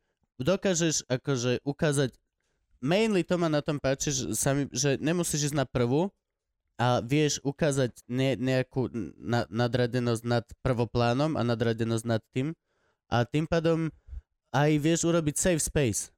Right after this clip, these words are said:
Ale takisto, však si si určite všimol, pravidlo vždy si najskôr urobíš srandu zo seba, až potom môžeš z druhých.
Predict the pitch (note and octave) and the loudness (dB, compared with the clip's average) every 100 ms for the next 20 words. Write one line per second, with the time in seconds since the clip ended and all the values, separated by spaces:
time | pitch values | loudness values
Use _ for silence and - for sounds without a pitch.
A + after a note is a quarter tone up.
0 | _ - C#3 D3+ D#3+ D#3+ D#3+ - E3+ A2+ | _ -2 0 2 0 -2 -4 0 0 2
1 | - D3 - D3 - C#3 - A#2 - E3 | -2 -4 -4 -4 -2 -4 -4 -4 -2 0
2 | D#3+ D3 D3+ D#3 C3+ C3 D#3 - D3 C#3 | -2 0 -2 0 -2 0 -2 0 0 0
3 | C#3 - C3 B2 B2+ A#2+ - B2 A#2+ A#2+ | 0 -2 -2 0 0 0 -2 -2 -2 -2
4 | A#2 B2 A2+ A2 - A#2 A#2+ G#2 A2 G#2+ | 0 0 0 -2 -2 -4 -4 -4 -2 -4
5 | G#2 G2+ - | -2 -2 -4